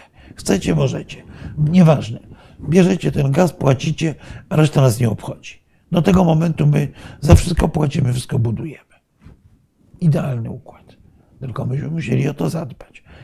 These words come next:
I Leszek Miller jako premier ten, tę koncepcję ostatecznie zawalił, a bądźmy szczerzy, kilka innych osób ją wcześniej rozwadniało. Dobra. Nie ma tego gazociągu, ale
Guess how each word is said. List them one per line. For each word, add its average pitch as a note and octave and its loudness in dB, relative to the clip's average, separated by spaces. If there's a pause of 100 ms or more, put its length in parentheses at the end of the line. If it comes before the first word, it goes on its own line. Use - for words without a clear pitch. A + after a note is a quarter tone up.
(120)
I D#3+ -6
Leszek D#3 0
Miller C3+ 2 (560)
jako C#3 -2
premier C3 -2 (640)
ten, D#3+ 2 (440)
tę E3 2
koncepcję C#3 -2 (100)
ostatecznie C#3+ -2
zawalił, F3+ 0 (300)
a D#3 -4
bądźmy D3 0
szczerzy, C#3 2 (400)
kilka C#3+ 2
innych C3 -2
osób C#3 0
ją C3 2
wcześniej B2+ 0
rozwadniało. A#2+ -2 (300)
Dobra. B2+ 0 (2250)
Nie E3+ 4
ma C3 -2
tego B2 0
gazociągu, A#2 -8
ale C#3+ -6